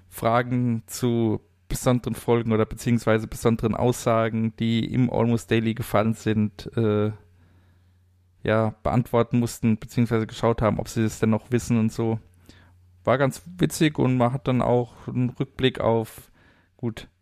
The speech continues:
auf nur wenige Folgen, weil, ähm, es waren, ich weiß gar nicht, fünf, sechs Fragen nur. Und, äh, es,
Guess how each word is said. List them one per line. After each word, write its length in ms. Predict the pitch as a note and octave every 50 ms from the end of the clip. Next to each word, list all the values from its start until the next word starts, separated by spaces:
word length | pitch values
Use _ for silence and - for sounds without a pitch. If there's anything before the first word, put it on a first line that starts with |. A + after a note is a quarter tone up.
| _ - -
auf 300 | - A#2 A2+ - - -
nur 240 | C3+ C3 B2 G#2+ A2+
wenige 640 | A#2+ C3+ D#3 F#3 G3 G3+ E3 D#3 D3+ D3 D3 C#3+
Folgen, 640 | C#3+ - - - C#3 C#3+ C#3 C#3 C#3 C#3 C#3 C#3 C3 - -
weil, 360 | A#2+ B2 A#2+ B2 B2 B2 - -
ähm, 440 | A#2+ A2+ A2+ A2+ A2+ A2+ A2+ G#2+ G2 - - - - - - - _ _ _ - - - _ _ _ _ _ _ _ _ _ -
es 160 | - A#2+ - -
waren, 300 | A2+ A#2 A#2+ A#2 - - -
ich 100 | B2 -
weiß 160 | A2+ A2+ -
gar 120 | - A2
nicht, 280 | G#2 G#2+ G#2 - - - - -
fünf, 240 | - - D3 C#3+ -
sechs 260 | - C3+ B2+ - -
Fragen 440 | - - G#2 G#2 A#2 B2+ C3 C3+ C3+
nur. 320 | C3 C3 C3 C3 C3 B2+ B2 - - - - - _ _ - - _ _ _ _ _ _ _ _ _ _ _ _ _ _ _ _ _ _ _ _ _ _ _ _ _
Und, 460 | - B2+ B2 A#2+ A#2+ A#2 A2 - - -
äh, 340 | B2+ A2+ A2 A2 A2 A2+ A2+ A2 - -
es, 180 | - - -